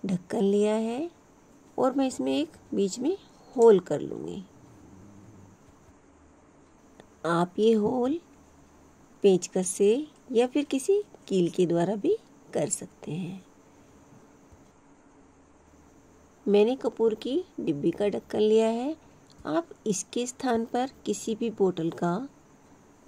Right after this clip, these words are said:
ढक्कन ले सकते हैं जिसमें कि आप easily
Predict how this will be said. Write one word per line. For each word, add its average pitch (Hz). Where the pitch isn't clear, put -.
ढक्कन 214
ले 220
सकते 240
हैं 285
जिसमें 233
कि 269
आप 320
easily 202